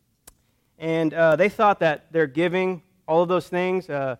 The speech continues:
uh, blessed God, it honored God, it, it, they received more favor from God, but they were wrong. Jesus says,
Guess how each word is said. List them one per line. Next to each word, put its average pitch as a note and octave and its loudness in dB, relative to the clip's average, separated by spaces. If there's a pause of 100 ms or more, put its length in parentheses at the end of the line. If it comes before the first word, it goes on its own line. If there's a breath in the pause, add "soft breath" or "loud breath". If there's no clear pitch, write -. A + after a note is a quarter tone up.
(300)
uh, C#3 -4
blessed D3+ -4
God, E3 2
it C3+ -6
honored D#3 -2
God, D#3+ 2
it, C#3 -6
it, D3 -8
they D3+ -2
received D3 -6
more C#3 -4
favor D#3+ -2 (300 soft breath)
from E3 -2
God, E3 0 (160)
but D3+ -8
they D#3+ 4
were E3 4
wrong. F3 2
Jesus D3+ -8
says, D3+ -4